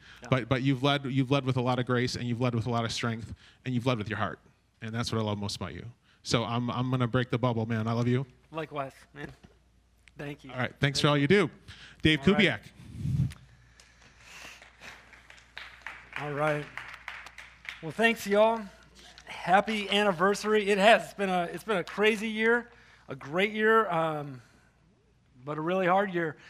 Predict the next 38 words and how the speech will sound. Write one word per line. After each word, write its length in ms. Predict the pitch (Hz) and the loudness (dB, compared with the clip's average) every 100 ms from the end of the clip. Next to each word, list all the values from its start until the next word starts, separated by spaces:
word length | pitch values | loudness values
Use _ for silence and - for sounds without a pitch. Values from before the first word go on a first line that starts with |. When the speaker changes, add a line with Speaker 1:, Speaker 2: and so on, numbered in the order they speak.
| - - | -18 -2
Speaker 1:
Um, 400 | 156 156 151 151 | 4 4 2 -4
and 280 | 151 165 156 - | -6 -6 -8 -10
one 140 | 170 180 | -8 -8
of 100 | 151 | -4
the 140 | 170 | 0
absolute 420 | 170 165 175 170 | 0 -2 -8 -10
joys 460 | 151 156 175 156 139 | -6 0 2 0 -4
has 160 | 160 143 | -10 -6
been 240 | 170 160 | -6 -6
the 60 | 151 | -6
fact 260 | 165 160 | -6 -4
that 80 | 160 | -6
I've 100 | 139 | -2
gotten 260 | 156 147 147 156 | -2 -4 -10 -12
to 280 | 151 151 - - - - - _ 147 | -10 -10 -14 -20 -20 -20 -20 _ -4
be 220 | 220 233 | -2 0
in 100 | 226 | -2
this 180 | 208 196 | -2 2
last 380 | 202 214 - 175 | 4 4 2 -10
year 560 | 180 226 214 185 185 | -4 0 2 2 0
with 320 | 180 170 185 - - - - | -2 -2 -2 -6 -20 -6 2
all 280 | 175 185 | 4 4
of 180 | 180 160 | 0 -4
you 300 | 175 185 139 | -4 -6 -6
in 180 | 139 147 | -12 -10
some 220 | - 175 | -8 -6
way, 280 | 175 170 170 | -4 -4 -4
shape, 380 | 151 175 170 - - | -6 -8 -8 -10 -12
or 120 | 151 | -12
form. 460 | - 165 165 160 135 - - - | -8 -6 -6 -6 -10 -20 -20 -6
Uh, 180 | 151 160 | -4 -2
your 120 | 170 165 | -4 -8
faith, 420 | - 214 175 - | 0 0 0 -6
your 100 | 165 | -2
love, 280 | 220 202 160 | 2 2 0
your 100 | 160 | -12
support, 640 | - - - 196 160 - - - - | -14 -14 -6 -4 -4 -8 -20 -20 -8
uh, 300 | - 147 143 | -4 -4 -6